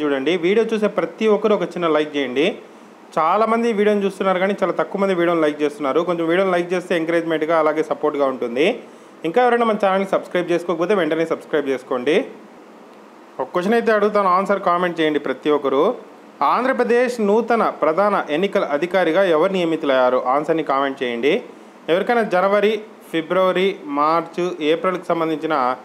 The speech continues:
కరెంట్ అఫైర్స్ పీడీఎఫ్ కావాలంటే కింద డిస్క్రిప్షన్లో ఉంది, కావాల్సిన వాళ్ళు తీసుకోవచ్చు.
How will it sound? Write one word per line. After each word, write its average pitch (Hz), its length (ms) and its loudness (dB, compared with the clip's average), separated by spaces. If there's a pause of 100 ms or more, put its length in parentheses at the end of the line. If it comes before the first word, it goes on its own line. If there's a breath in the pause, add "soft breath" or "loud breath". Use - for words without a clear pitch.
(360)
కరెంట్ 190 260 0
అఫైర్స్ 196 320 -4
పీడీఎఫ్ 214 400 0
కావాలంటే 165 360 0
కింద 180 200 -4
డిస్క్రిప్షన్లో 170 580 -2
ఉంది, 170 220 -2
కావాల్సిన 160 320 0
వాళ్ళు 147 160 0
తీసుకోవచ్చు. 139 500 -2